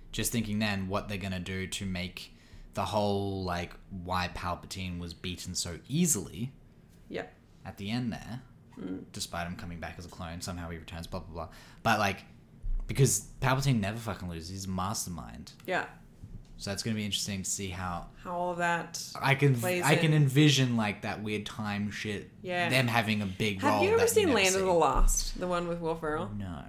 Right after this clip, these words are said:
Speaker 1: Is there, like,
Speaker 2: Mm.
Speaker 1: a similar
Speaker 2: There's this weird situation where they, like, go inside of a crystal and they're in this, like, space that looks very similar to
Speaker 1: Mm.
Speaker 2: where she went with the owl
Speaker 1: Ah, yes.
Speaker 2: situation.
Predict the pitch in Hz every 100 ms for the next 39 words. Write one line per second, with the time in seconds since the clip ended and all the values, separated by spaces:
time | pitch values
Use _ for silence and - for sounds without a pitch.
0 | - - - - - - - - - -
1 | - - - - - 107 101 92 90 -
2 | - 95 90 85 85 80 - - - -
3 | 165 170 170 170 170 175 180 170 165 165
4 | 170 170 170 165 160 156 156 156 135 165
5 | 170 170 156 160 156 170 - 180 190 202
6 | - 180 175 165 165 165 160 165 165 156
7 | - - 156 160 170 - 160 165 - 165
8 | 170 - 180 170 151 170 - - - 202
9 | 202 202 160 160 165 165 160 - - -
10 | 175 165 156 - - 170 - - 175 151
11 | - 101 98 98 98 95 92 95 95 90
12 | 87 117 - - 85